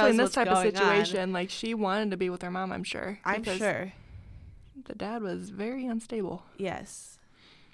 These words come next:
Speaker 1: And I think they could tell that by the way she broke down and not audition,
Speaker 2: Yeah.
Speaker 1: too.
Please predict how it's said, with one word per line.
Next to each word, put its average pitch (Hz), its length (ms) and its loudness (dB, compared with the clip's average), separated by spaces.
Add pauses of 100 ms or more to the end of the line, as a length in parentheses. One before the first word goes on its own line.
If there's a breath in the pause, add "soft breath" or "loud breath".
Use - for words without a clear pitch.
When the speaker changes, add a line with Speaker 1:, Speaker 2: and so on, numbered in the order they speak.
(540 soft breath)
Speaker 1:
And - 80 -4
I 220 100 -6
think 226 200 -4
they 214 100 -8
could 220 240 -4
tell 240 280 4
that 240 260 4
by 226 160 2
the 220 100 4
way 226 180 4
she - 200 -6
broke 214 320 -2
down 208 220 -4
and 175 100 -8
not 165 160 -8
audition, 226 280 -4
Speaker 2:
Yeah. 302 360 2
Speaker 1:
too. 311 560 2